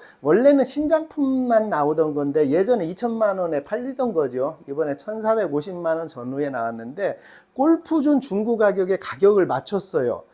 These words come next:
그러니까 골프존에 익숙하신 분들은 골프존 사셔도 되고, 어, 금액이 나는 그냥 신상품 새 걸 사고 싶어 하시는 분들은,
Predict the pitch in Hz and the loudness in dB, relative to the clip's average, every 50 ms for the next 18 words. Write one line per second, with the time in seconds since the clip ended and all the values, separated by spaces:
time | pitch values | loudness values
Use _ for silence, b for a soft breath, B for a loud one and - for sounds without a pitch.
0 | b b b b b 151 147 143 - 180 185 190 185 190 262 294 285 294 311 277 | b b b b b -6 -4 2 2 4 4 2 0 -2 -4 -6 -4 -4 -4 -2
1 | 277 254 220 180 175 - 208 190 190 185 180 - - 180 170 175 170 170 220 220 | 0 0 0 0 0 0 2 2 2 2 0 -4 -8 -6 -6 -4 -4 -4 -4 -6
2 | 220 - 226 220 202 196 180 165 175 165 156 147 139 135 131 127 143 165 175 190 | -4 -6 -6 -4 -4 -4 -4 -4 -4 -6 -4 -4 -6 -6 -6 -4 0 2 2 2
3 | 165 127 - b b b b b b 131 127 - - - 185 214 226 226 190 202 | 2 0 -2 b b b b b b -6 -6 -6 -6 -2 2 6 6 6 6 4
4 | 180 143 - - - 135 139 143 185 202 196 196 185 160 - - 294 285 254 277 | 0 0 0 -4 -6 -4 -2 0 0 0 0 -2 -2 -2 -2 0 0 0 0 0
5 | 254 247 - 190 151 147 - 233 254 269 302 302 302 277 - 233 220 220 196 175 | -2 -4 -4 -6 -6 -4 -4 -4 -4 -4 -4 -6 -6 -6 -6 -8 -8 -6 -8 -10
6 | - 165 - - 160 151 147 - 165 156 143 135 135 131 131 131 175 233 277 226 | -10 -12 -12 -12 -12 -12 -10 -10 -8 -8 -8 -6 -6 -6 -6 -6 -4 -4 -4 -4
7 | 135 113 | -4 -6